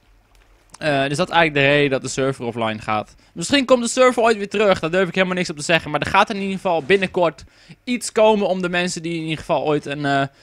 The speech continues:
rank hebben gekocht en daarmee het bestaan van de server hebben geboost. Eh, wil ik compenseren. Ik wil die gewoon eventjes zeggen van: "Hey, bedankt." Ik wil die, ik wil die me-, ik wil niet dat zij de slachtoffers zijn uiteindelijk. Ehm,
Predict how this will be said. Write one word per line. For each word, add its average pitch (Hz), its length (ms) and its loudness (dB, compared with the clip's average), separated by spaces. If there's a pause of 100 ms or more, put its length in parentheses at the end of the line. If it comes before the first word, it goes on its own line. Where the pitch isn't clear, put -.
(120)
rank 143 240 2
hebben 135 200 -2
gekocht 135 300 -2
en 131 100 -6
daarmee 135 220 2
het 123 80 -2
bestaan 131 320 -2
van 131 100 -10
de 123 60 -8
server 127 420 -2
hebben 120 200 0
geboost. 113 440 -6
Eh, 117 260 -4
wil 120 180 -4
ik 120 80 -6
compenseren. 107 680 -10 (340)
Ik 127 140 -12
wil 147 120 -2
die 143 100 -4
gewoon 147 200 0
eventjes 135 280 -4
zeggen 135 200 0
van: 135 80 -8
"Hey, 135 160 0
bedankt." 123 340 0
Ik 135 100 -8
wil 160 120 0
die, 165 100 -2
ik 170 140 -6
wil 214 100 4
die 240 120 -4
me-, 240 120 -6
ik 233 120 -4
wil 226 120 -6
niet 240 200 -6
dat 208 160 -8
zij 233 200 0
de 196 80 -6
slachtoffers 190 500 -4
zijn 143 160 2
uiteindelijk. 117 560 -4 (760)
Ehm, 147 520 -2